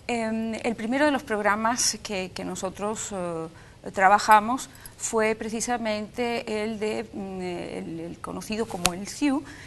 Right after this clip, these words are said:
que es el curso de iniciación universitaria. El curso de inicia-, de iniciación universitaria se implementa en el momento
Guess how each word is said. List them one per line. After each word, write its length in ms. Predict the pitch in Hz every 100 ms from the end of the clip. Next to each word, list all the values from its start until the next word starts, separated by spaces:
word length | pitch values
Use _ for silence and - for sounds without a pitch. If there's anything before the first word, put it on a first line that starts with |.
| -
que 80 | 208
es 80 | 202
el 140 | 208
curso 320 | - 208 -
de 80 | 226
iniciación 680 | 190 180 185 180 185 190 196
universitaria. 880 | 214 190 175 - 170 - 165 - - - - - -
El 120 | 185
curso 280 | 202 - 247
de 80 |
inicia-, 300 | 233 214 202 208 -
de 100 | 185
iniciación 400 | 180 165 165 196
universitaria 840 | 214 208 202 214 208 196 190 208 -
se 120 | -
implementa 520 | 214 240 226 196 185
en 60 | 196
el 100 | 190
momento 540 | 220 214 196 190 220